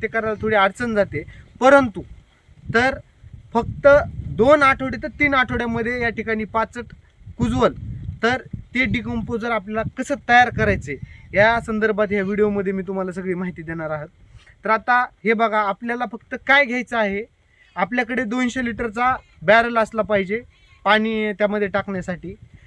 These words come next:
त्याच्यामध्ये आपल्याला दोनशे लिटर पाणी टाकायचं आहे. आपल्याला एक किलो गुळ लागणार आहे आणि त्यानंतर आपल्याला अडीचशे ग्राम बेसन पीठ लागणार आहे. त्याचबरोबर आपल्याला लागणार आहे डिकम्पोजर. आता तुम्ही या ठिकाणी बघू शकता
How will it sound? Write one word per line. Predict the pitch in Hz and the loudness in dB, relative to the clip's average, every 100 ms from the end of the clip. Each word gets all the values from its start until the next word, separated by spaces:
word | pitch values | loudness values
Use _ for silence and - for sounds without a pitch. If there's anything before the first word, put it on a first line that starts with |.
| - - - | -20 -8 -4
त्याच्यामध्ये | 196 226 233 | -2 0 2
आपल्याला | 226 226 233 | 2 0 -2
दोनशे | 220 233 233 | 0 -2 0
लिटर | 226 226 | 0 2
पाणी | - 220 220 | 2 2 2
टाकायचं | 214 208 202 190 | 2 0 0 0
आहे. | 190 175 - - - - | -2 -2 -2 -2 0 0
आपल्याला | 190 226 233 | 2 2 4
एक | 226 240 - 254 | 4 2 -2 -2
किलो | 233 | -2
गुळ | 214 214 277 | -2 2 4
लागणार | 262 233 208 214 202 | 4 2 0 0 2
आहे | 190 156 160 - - - | 2 -2 -10 -16 -12 0
आणि | 196 233 254 262 - | 2 2 -2 -6 -2
त्यानंतर | 220 226 220 240 | -2 -2 -4 -4
आपल्याला | 220 202 220 220 226 | -4 -2 0 0 2
अडीचशे | 180 226 - 226 | 2 2 4 2
ग्राम | 214 220 202 | 2 2 2
बेसन | 247 247 214 | 2 2 -2
पीठ | 180 - | -4 -6
लागणार | 143 135 127 - | -8 -8 -10 -10
आहे. | - - - - - - | -8 -6 -6 -8 -10 2
त्याचबरोबर | 254 294 254 233 220 214 - 120 | 4 4 2 -2 -2 -2 -4 -4
आपल्याला | 185 208 208 220 | -6 -2 -2 0
लागणार | 214 175 165 165 | -2 -2 -6 -6
आहे | 196 | -6
डिकम्पोजर. | 185 226 180 160 139 - - - - | -2 -2 -2 -4 -8 -14 -18 -12 -6
आता | 170 - | -6 -2
तुम्ही | 233 | 0
या | 240 | 0
ठिकाणी | 247 233 240 233 | -2 -2 0 0
बघू | 233 240 | -2 -4
शकता | 226 214 - | -6 -4 -2